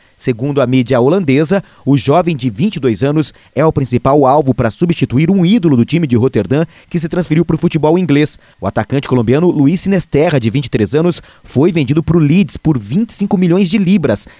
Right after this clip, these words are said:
cento e cinquenta e sete milhões de reais. O jogador era um dos mais queridos do Feyenoord, que o vendeu ao time inglês para substituir o brasileiro Rafinha, que atuava no Leeds e se transferiu para o Barcelona nesta última janela.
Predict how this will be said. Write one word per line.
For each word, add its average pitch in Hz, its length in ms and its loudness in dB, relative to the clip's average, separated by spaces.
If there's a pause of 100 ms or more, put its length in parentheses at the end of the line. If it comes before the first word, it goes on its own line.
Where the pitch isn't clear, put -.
cento 185 520 0
e 143 60 0
cinquenta 143 500 -4
e 120 60 0
sete 147 400 -4
milhões 170 640 0
de 127 100 -4
reais. 98 520 0 (260)
O 104 120 -2
jogador 151 420 0 (180)
era 123 160 -2
um 160 40 -2
dos 156 180 -2
mais 151 220 -4
queridos 160 320 0
do 185 100 0
Feyenoord, 165 540 0 (160)
que 214 100 0
o 208 60 4
vendeu 190 360 2
ao 135 120 4
time 117 200 -4
inglês 113 300 0
para 156 240 -2
substituir 185 580 -2
o 185 60 4
brasileiro 170 380 0
Rafinha, 185 480 0 (240)
que - 80 -2
atuava 123 360 0
no 196 120 2
Leeds 165 360 0 (200)
e 180 80 -2
se 196 100 -4
transferiu 165 460 0
para 143 160 0
o 123 80 2
Barcelona 135 600 0 (140)
nesta 202 320 0
última 113 380 0
janela. 110 580 0